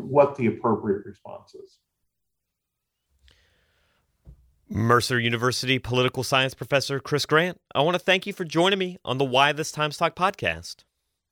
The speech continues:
Speaker 1: Thanks.
Speaker 2: The Times Talk is a weekly current events and ideas symposium that takes place at noon on Wednesdays via Zoom.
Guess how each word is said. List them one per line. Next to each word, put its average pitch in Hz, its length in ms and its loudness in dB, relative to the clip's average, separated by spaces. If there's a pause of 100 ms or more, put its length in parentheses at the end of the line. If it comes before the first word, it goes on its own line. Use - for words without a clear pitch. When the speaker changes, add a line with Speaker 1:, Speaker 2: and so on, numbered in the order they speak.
(1040)
Speaker 1:
Thanks. - 360 0 (1600)
Speaker 2:
The 110 120 2
Times 123 300 4
Talk 143 260 2
is 113 80 -4
a 123 60 0
weekly 139 340 0
current 131 340 0
events 143 420 0
and 127 140 -2
ideas 123 400 2
symposium 165 600 0
that 139 180 -8
takes 220 240 -4
place 202 420 -2
at 117 160 0
noon 156 380 0
on 101 260 0
Wednesdays 147 600 2
via 117 300 2
Zoom. 95 500 -4